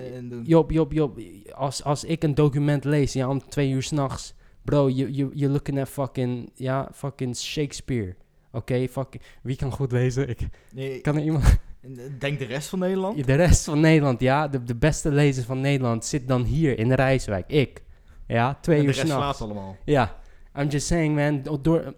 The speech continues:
Speaker 2: overdag kan ik niks. Ben ik niks, zoals nu.
Speaker 1: Dat we
Speaker 2: Right?
Speaker 1: gewend zijn.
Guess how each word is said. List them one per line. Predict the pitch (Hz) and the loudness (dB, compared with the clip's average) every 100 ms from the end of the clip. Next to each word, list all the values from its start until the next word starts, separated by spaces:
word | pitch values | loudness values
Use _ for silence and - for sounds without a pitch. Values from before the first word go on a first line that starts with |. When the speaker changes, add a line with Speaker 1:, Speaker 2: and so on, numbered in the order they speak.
| - - - - - - - | -18 -20 -20 -16 -16 -14 -2
Speaker 2:
overdag | 151 131 143 160 - - _ | 2 4 4 2 -2 -12 _
kan | 98 | -6
ik | 87 | -4
niks. | 87 82 - - | -4 -6 -10 -4
Ben | 92 90 | -2 -2
ik | 82 | -2
niks, | 90 - | -6 -8
zoals | - 90 82 - - - - - | -10 -10 -10 -16 -20 -20 -20 -6
nu. | - 147 | -6 -6
Speaker 1:
Dat | 120 104 | -8 -12
we | 92 | -10
Speaker 2:
Right? | 98 95 | -8 -8
Speaker 1:
gewend | - 104 | -10 -12
zijn. | 87 | -12